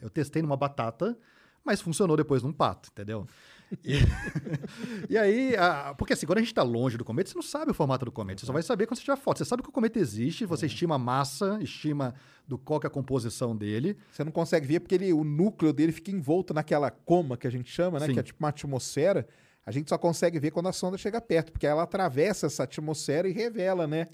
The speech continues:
Speaker 1: Yeah.
Speaker 2: a forma certinha do cometa, que foi uma grande surpresa, eu lembro.
Speaker 1: É.
Speaker 2: Na época, todo mundo falando, "Caramba, essa forma a gente nunca viu, né?"
Speaker 1: Pois é,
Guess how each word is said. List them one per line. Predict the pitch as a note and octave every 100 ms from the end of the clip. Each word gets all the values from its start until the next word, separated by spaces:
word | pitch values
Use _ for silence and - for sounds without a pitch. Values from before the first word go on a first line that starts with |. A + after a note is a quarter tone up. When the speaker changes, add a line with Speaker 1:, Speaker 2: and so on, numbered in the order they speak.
| -
Speaker 1:
Yeah. | C3+ G#2+ -
Speaker 2:
a | C3
forma | B2+ - C#3+ D3 D3 D3+ D#3
certinha | - - E3+ - - D3+
do | D#3+
cometa, | G3+ D#3+ C3+
que | -
foi | D3
uma | E3
grande | C#3 C3+ D#3+
surpresa, | - _ - E3+ F#3+ D3
eu |
lembro. | C3 B2+ B2 _ _ _ _
Speaker 1:
É. | A#2
Speaker 2:
Na | B2+
época, | C3 C3+ C3+
todo | D3
mundo | E3 E3
falando, | F3 D#3
"Caramba, | D3 F#3 G#3 G#3 F3
essa | F3+
forma | - F#3+ G#3+ F3+
a |
gente | F#3
nunca | G#3+ A3+
viu, | E3+ F3 G#3+ F3
né?" | F#3 F#3+
Speaker 1:
Pois | C3 B2+
é, | G#2+